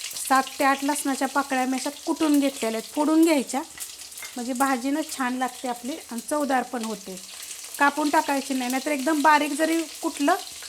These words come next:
तरी पण चालू शकतं. लसणाचा थोडासा आपला कलर चेंज झाला, ह्याच्यामध्ये टाकायची आपल्याला मिरची.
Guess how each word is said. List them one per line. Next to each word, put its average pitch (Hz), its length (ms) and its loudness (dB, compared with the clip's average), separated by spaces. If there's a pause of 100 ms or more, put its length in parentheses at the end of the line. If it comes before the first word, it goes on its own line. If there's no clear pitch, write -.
(200)
तरी 302 140 2
पण 294 180 0
चालू 285 320 2
शकतं. - 520 -8 (260)
लसणाचा 269 440 0 (100)
थोडासा 277 400 0
आपला 277 200 -2 (120)
कलर 277 260 2
चेंज 277 320 2
झाला, 277 220 4 (300)
ह्याच्यामध्ये 254 540 0
टाकायची 269 380 -2
आपल्याला 262 340 -2
मिरची. 277 480 2